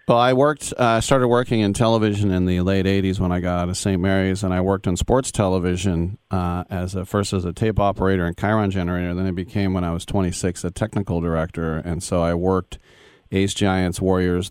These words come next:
I was there before the Sharks even existed, Cal, Stanford, all that stuff,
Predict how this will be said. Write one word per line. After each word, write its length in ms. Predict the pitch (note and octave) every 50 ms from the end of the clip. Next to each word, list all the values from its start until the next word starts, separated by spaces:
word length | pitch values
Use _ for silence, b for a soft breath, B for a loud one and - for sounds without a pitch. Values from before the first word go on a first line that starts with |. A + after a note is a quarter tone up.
| - -
I 120 | - - F2 - _
was 160 | - G2 F2+ G2
there 180 | G#2 F#2+ F2+
before 400 | E2+ E2+ E2 - - G#2 G#2+ G#2
the 80 | F#2+ E2+
Sharks 420 | - - F2 E2 E2 F2 - -
even 320 | F#2 F2 D#2+ E2+ D#2 D#2 -
existed, 840 | - E2 E2 E2+ F#2 G2+ G#2+ G2+ - - F2 E2+ E2+ E2 D#2+ F#2 F#2+ -
Cal, 240 | - F2+ F2 F2 E2
Stanford, 440 | - - E2 D#2+ E2 E2 - F2 D#2+
all 140 | E2 D#2+
that 180 | D#2+ E2 E2 E2
stuff, 500 | - - - E2 D#2+ D#2+ D#2 - - -